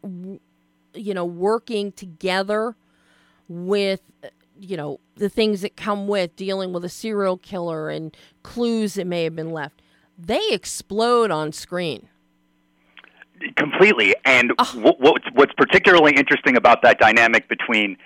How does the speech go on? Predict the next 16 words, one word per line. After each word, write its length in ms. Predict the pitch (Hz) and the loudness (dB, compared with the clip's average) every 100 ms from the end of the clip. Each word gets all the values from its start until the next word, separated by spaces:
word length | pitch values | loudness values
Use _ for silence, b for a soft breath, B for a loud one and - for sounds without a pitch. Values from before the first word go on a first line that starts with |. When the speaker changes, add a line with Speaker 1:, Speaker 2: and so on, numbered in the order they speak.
| b b b | b b b
Speaker 2:
Heidi 420 | 127 120 117 95 | 4 4 4 0
and 100 | 98 | 0
Yancey 600 | 120 156 180 - 78 - _ b b b b b b | 2 2 2 -6 -18 -18 _ b b b b b b
is 320 | 139 131 123 113 - - _ _ _ _ _ _ _ - - | 6 8 6 4 -6 -14 _ _ _ _ _ _ _ -14 0
in 200 | 147 139 | 0 2
many 220 | 143 180 | 4 4
of 100 | 185 | 6
their 140 | 147 127 - | 6 4 2
scenes, 260 | 170 143 113 | 2 2 4
there 100 | 127 | 2
was 120 | 120 | 4
actually 280 | 131 - 127 | 4 6 4
a 40 | 107 | 6
lot 260 | 110 110 | 6 6
more 200 | 120 110 | 4 4
lines. 460 | 104 110 92 76 | 6 6 6 0